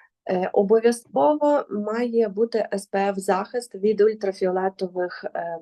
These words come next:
променів. Е, в асортименті компанії є ось, е, така баночка, е,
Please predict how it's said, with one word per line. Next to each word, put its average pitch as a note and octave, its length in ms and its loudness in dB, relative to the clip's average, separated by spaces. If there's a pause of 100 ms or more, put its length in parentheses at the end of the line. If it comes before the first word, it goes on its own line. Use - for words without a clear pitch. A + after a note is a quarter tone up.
променів. E3+ 520 2 (520)
Е, F3 160 -2
в G3+ 400 4
асортименті A3 720 0
компанії C4+ 760 4
є G#3+ 280 2
ось, G3 360 -4
е, E3+ 880 -2
така F#3+ 260 0
баночка, F3+ 840 0
е, D#3+ 320 0